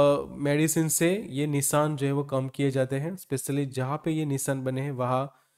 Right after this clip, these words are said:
एक्सपर्ट्स के द्वारा इंजेक्शन लगाए जाते हैं और specially उसके अंदर कॉर्टिसोन या फिर जो स्टेरॉयड मेडिकेशंस रहती है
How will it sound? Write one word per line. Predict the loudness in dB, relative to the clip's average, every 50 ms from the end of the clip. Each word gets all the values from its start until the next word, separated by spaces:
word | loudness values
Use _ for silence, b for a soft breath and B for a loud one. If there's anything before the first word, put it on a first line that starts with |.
| _ _ _ _ -2
एक्सपर्ट्स | -2 0 2 2 4 4 4 4 4 4
के | 2 2 2
द्वारा | 4 2 2 4 2 2 0 -2
इंजेक्शन | -4 -2 2 2 2 2 4 2 2
लगाए | 2 2 2 2 2
जाते | 2 0 0 0 -2
हैं | -2
और | 0 -2 -2
specially | -4 -2 -2 -2 -2 0 0 0
उसके | 0 0 0 -2 -2
अंदर | 0 0 0 0 0 -2 -4 _ _ _ _ _ _ _ _ _ _ _ 6
कॉर्टिसोन | 8 10 10 10 8 6 4 4 4 2 4 4
या | 2 2
फिर | 2 2 0 0
जो | 2 0 -2
स्टेरॉयड | 0 2 4 4 4 4 4 2
मेडिकेशंस | 2 2 2 2 2 0 0 0 0 -2 -2 -4 -4
रहती | -4 -6 -4 -4 -4
है | -2 0 -2 -2